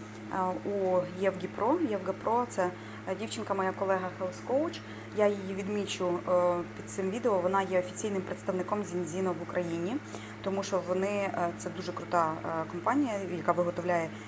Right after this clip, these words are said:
надякісну просто омега-три, в якій може бути просто впевненим на сто відсотків, сто відсотків, що це якийсь неокислений продукт, але,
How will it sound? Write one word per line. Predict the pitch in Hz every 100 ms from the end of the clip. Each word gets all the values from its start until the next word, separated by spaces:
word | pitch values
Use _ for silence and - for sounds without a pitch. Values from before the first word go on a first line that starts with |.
| - 190
надякісну | 202 202 165 160 156 151 147 - 156
просто | 147 151 151 -
омега-три, | 156 165 165 160 262
в | 254
якій | 175 165
може | 165 165 160
бути | 156 156 147 - - - -
просто | - 175 - -
впевненим | - - - 180 170 160 156
на |
сто | 156 170
відсотків, | 156 - - 277 277 - -
сто | - 185
відсотків, | 180 - 294 285 - - -
що | - -
це | 202
якийсь | 190 196 190 190
неокислений | 185 180 175 185 175
продукт, | 165 180 262 - -
але, | 180 185